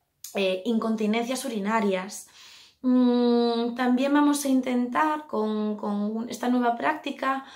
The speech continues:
eh, que se reduzca el, la hinchazón en, en las piernas, sobre todo,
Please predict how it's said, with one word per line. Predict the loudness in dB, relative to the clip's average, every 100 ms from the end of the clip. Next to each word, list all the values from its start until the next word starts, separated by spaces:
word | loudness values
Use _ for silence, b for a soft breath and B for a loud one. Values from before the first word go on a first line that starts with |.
| B B B
eh, | -4 0 2 0 -4
que | -6
se | -4
reduzca | -2 -2 -4 -4 0 2 2 0 0
el, | -2 -2 -2
la |
hinchazón | -4 -4 -6 -8 0 2 4 2 0
en, | -2 -2 -4 -6 -8
en | -6
las | -6 -8
piernas, | -4 -2 0 -4
sobre | -6 -10 -10
todo, | -6 -4 -4 -6